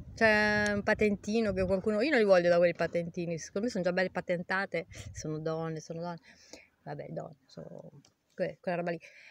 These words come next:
E quindi buona giornata. Co-, poi con me casca male, perché, eh, non è che sono la prima venuta io e l'altro, <laughs> sono manco Missoni, ma dove chiamo De Simoni? Ma, cioè, eh, ma,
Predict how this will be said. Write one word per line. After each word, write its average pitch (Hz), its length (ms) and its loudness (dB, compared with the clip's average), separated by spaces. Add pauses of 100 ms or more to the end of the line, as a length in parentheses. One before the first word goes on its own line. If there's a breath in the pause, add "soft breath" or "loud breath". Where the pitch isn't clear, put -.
E 214 920 4
quindi 202 260 -4
buona 190 260 -4
giornata. 190 1040 -6 (600)
Co-, - 140 -8
poi 214 160 2
con 190 180 2
me 226 100 4
casca - 320 -8
male, 180 520 0
perché, 180 560 -4
eh, 185 40 -2
non 190 200 -4
è 269 60 -4
che 254 100 -4
sono 196 160 -4
la 160 60 -6
prima 175 260 -6
venuta 175 320 -4
io 170 160 -2
e 175 40 -2
l'altro, 170 460 -6
<laughs> - 80 -18
sono - 220 -4
manco 185 560 -2 (600 loud breath)
Missoni, 190 680 0
ma 131 140 -6 (260)
dove 170 200 -6
chiamo 165 220 2
De 165 80 -2
Simoni? 165 260 -4 (380 loud breath)
Ma, 190 600 0 (280)
cioè, - 160 -8 (1000)
eh, 175 840 -4 (300)
ma, 226 100 -10